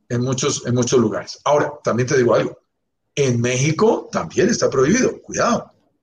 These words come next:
¿Cómo se maneja esta situación? La cesión de promesa se debe hacer a la segunda persona desde el punto de vista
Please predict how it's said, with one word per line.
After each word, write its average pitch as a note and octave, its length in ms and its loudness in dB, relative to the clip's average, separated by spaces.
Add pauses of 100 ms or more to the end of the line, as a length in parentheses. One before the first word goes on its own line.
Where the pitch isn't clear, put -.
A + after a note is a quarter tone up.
(440)
¿Cómo G3 400 4
se F#3 220 0
maneja C#3 640 0
esta C3+ 220 -2
situación? - 520 -8 (1300)
La D3+ 340 2
cesión G3 760 0
de D4 160 0
promesa D#3+ 800 0 (200)
se C3 420 2
debe F#3+ 420 2
hacer A#2+ 500 -2 (320)
a C3 140 0
la C3 160 2
segunda C#3 680 2
persona D3 540 2
desde G#2+ 180 0
el G#2+ 100 0
punto D3+ 380 0
de C#3+ 120 2
vista - 560 -2